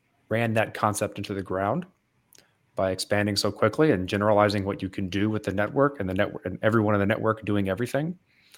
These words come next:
Um, but it also made it easier to reason about how to build applications on top of it. I build this application that leverages the Ethereum network. The Ethereum network handles most of it,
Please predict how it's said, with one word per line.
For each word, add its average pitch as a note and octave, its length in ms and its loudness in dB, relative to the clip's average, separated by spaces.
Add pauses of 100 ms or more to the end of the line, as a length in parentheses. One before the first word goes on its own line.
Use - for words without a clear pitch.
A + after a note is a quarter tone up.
(680)
Um, F2+ 520 0
but B2+ 140 8
it A#2+ 100 0
also B2+ 300 6
made G#2+ 200 2
it - 160 -2
easier B2 440 0
to G2+ 500 -2 (220)
reason C3+ 300 2
about G#2+ 240 6
how A2 100 4
to G2+ 60 4
build F#2+ 200 -2
applications G2 560 -2
on F#2 140 -2
top - 260 -8
of - 140 -18
it. - 120 -20 (320)
I G#2 80 2
build G#2+ 200 2
this G2 140 -4
application A2+ 560 2
that G2 120 0
leverages G2 320 -2
the F#2+ 80 -4
Ethereum G2+ 220 -2
network. C#3+ 480 4 (400)
The A2 80 -4
Ethereum D3+ 180 2
network D3 400 2
handles D#3+ 500 0
most G#2 400 0
of F#2 140 0
it, F2+ 180 -12